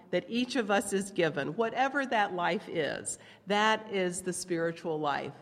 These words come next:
that we need to get to know better. And it's here in our religious community that we learn through practicing together. We learn to know ourselves better. We learn to know each other's better. We learn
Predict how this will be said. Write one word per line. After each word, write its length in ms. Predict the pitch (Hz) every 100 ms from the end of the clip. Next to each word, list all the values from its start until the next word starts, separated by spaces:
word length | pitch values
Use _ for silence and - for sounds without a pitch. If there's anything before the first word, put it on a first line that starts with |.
| - -
that 120 | 151
we 160 | 156
need 240 | 160 156 156
to 100 | 165
get 200 | 151 139
to 120 | -
know 160 | 143 139
better. 440 | 131 127 143 143 - - - _ _ _ _ _ _ - - - -
And 120 | 208
it's 200 | 208 208
here 380 | 311 294 240 175
in 180 | 175 170
our 100 | 165
religious 480 | 175 233 233 233
community 800 | - 233 233 240 233 226 214 220 - - -
that 160 | 170
we 160 | 190 196
learn 480 | 220 247 240 233 226
through 220 | 180 156
practicing 760 | - 214 220 226 220 220 202
together. 760 | 196 196 175 196 190 185 185 190 - - -
We 100 | 175
learn 240 | 175 208 202
to 140 | 226
know 160 | 185 175
ourselves 580 | 165 170 - 156 156 160
better. 440 | 165 151 147 143 143 - - -
We 160 | 151
learn 300 | 147 175 190 190
to 140 | 202
know 280 | 175 156 147
each 200 | 151 156
other's 380 | 143 143 139 -
better. 400 | 139 139 143 - - -
We 140 | 165 160
learn 500 | 170 196 196 190